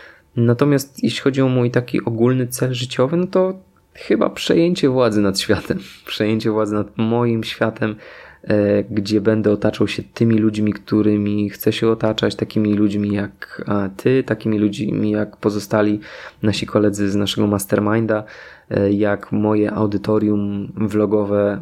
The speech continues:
podcastowe i blogowe, ponieważ to są wszystko fantastyczni ludzie, którzy faktycz-, którym faktycznie się coś chce.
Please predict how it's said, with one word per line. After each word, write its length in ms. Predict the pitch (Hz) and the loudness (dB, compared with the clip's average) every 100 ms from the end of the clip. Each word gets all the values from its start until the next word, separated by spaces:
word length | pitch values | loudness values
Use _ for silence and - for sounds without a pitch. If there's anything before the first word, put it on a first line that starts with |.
| - | -2
podcastowe 720 | 113 - 107 - 107 98 101 | -2 -2 -6 -2 -2 0 0
i 60 | |
blogowe, 540 | 95 101 107 107 101 98 | 2 0 2 2 0 -2
ponieważ 320 | 104 104 101 | -2 -4 -6
to 100 | - | -8
są 140 | 117 | -6
wszystko 320 | 101 - - 127 | -6 -8 -12 -6
fantastyczni 640 | 110 107 104 - - 110 | -4 -2 -2 -2 -2 0
ludzie, 240 | 110 104 | 0 -2
którzy 340 | 104 - - 110 | -6 -8 -2 -2
faktycz-, 640 | - - 110 - 117 - | -2 -6 -4 -4 -8 -10
którym 320 | - - 123 117 | -8 -2 0 0
faktycznie 520 | 113 - 156 - 135 | -2 -2 -4 -2 -4
się 160 | - | -2
coś 240 | 117 123 - | -2 -2 -4
chce. 340 | - - 107 | -6 -2 -2